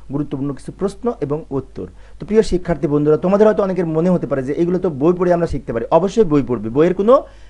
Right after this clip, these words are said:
বিকল্প নাই, কিন্তু, কিন্তু আমার মাস্টার ট্রেনার হিসেবে অভিজ্ঞতার আলোকে একটি কথা বলবো, সেটি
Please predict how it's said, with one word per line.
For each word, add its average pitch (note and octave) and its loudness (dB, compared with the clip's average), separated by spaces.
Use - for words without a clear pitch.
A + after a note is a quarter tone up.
বিকল্প D#3 2
নাই, A2 0
কিন্তু, A3+ 0
কিন্তু G#3+ 0
আমার D#3+ 4
মাস্টার E3+ 4
ট্রেনার A#3 2
হিসেবে E3+ 2
অভিজ্ঞতার E3+ 4
আলোকে B2+ 0
একটি - -14
কথা B2+ 2
বলবো, A2+ -2
সেটি F#3 0